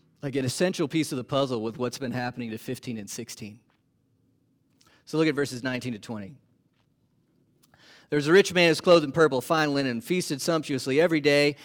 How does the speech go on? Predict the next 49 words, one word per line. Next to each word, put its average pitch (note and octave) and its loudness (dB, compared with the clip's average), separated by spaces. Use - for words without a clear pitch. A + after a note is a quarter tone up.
At D3 -4
his D3+ 0
gate F#3+ 6
was E3 2
laid E3+ 6
a - -4
poor F#3+ 0
man D#3+ 0
named C#3+ -2
Lazarus, D3 0
covered F#3 2
with C3+ -4
sores, B2 -2
who D3+ -10
desired D#3 2
to C3+ -2
be B2 -4
fed E3+ 0
with D3 -6
what B2 -4
fell D3+ 2
from B2+ -6
the A2 -6
rich B2 -6
man's A#2 -10
table. A#2 -4
Moreover, C#3+ 4
even C#3+ -2
the B2 -2
dogs B2+ 0
came G#2+ -10
and A2 -8
licked A2+ -6
his A2+ -10
sores." G#2 -10
The F3 0
more G#3+ 8
you F#3 4
study F3+ 6
the, C#3 0
uh, A2+ -2
the B2+ -6
details F3+ 4
of E3+ 0
how E3 6
these D3+ 2
words C#3 0
work D3 0
together, C#3+ 0